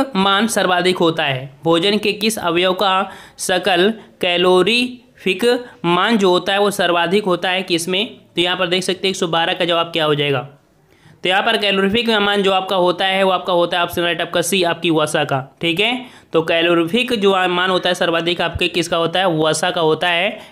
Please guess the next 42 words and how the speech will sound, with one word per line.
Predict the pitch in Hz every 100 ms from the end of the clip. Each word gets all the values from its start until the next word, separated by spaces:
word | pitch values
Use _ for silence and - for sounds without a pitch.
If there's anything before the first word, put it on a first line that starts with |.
| -
ठीक | 170
है, | 196
याद | 170 160
रखिएगा | 160 160 180 180
वसा, | 160 151 147 156 127 - -
ठीक | 170
है। | 214 254 240 - - -
चलिए, | 175 160 147 139 143 -
नेक्स्ट | 165 190 -
क्वेश्चन | 185 196
आपसे | 190 185 185
अगला | 180
है | 190 185 202 - - -
कि | 185
रक्त | 185 226 233
लाल | 214 190 202
दिखाई | 190 185 190
देने | 175 175 190
का | 190
कारण | 180 170 175 175
क्या | 180
होता | 170 165 165
है? | 165 147 117 - -
रक्त | 170 185 196
लाल | 170 175 185
दिखाई | 175 170
देने | 170 170 180
का | 180
कारण | 165 165 165
क्या | 170
होता | 160 165
है? | 180
एक |
सौ | 175
तेरह | 170 165 170
का | 165
जवाब | 165 160 156
दीजिए। | 156 156 123 - - _ _ - - _ _ -
चलिए, | 180 180 175
तो | 175
यहाँ | 170 175
पर | 196 196 214